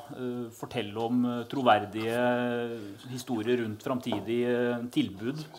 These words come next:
som skal bli bedre, og man er også ganske dårlig på å kommunisere med kundene sine når det først går gærent.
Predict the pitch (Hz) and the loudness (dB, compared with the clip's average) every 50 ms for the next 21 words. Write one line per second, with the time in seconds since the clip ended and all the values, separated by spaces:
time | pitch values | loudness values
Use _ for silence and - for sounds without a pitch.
0 | - - - - 160 127 120 - 127 131 127 131 117 110 110 143 190 226 262 254 | -16 -12 -10 -8 -6 -6 -4 -2 0 2 4 4 4 4 6 6 4 4 4 2
1 | - - - - - - - - 165 170 170 170 160 139 113 143 147 156 139 - | -4 -12 -18 -20 -18 -14 -6 0 2 6 8 8 8 6 4 2 2 2 2 0
2 | 131 123 147 143 117 104 104 104 104 - 113 - 123 117 117 123 120 - 117 101 | 0 0 2 2 4 4 2 0 -2 -4 -6 -6 -4 -2 -2 -2 0 0 0 0
3 | 98 107 110 110 107 104 101 - 131 113 98 95 95 95 101 110 107 110 110 110 | 0 -2 -2 -2 -2 -4 -4 -4 -4 -4 -6 -6 -8 -8 -6 -6 -6 -6 -6 -4
4 | 104 107 110 104 117 104 - - 107 101 110 107 104 98 101 101 - - | -4 -4 -4 -4 -6 -6 -6 -8 -6 -4 -2 0 0 0 -2 -4 -8 -12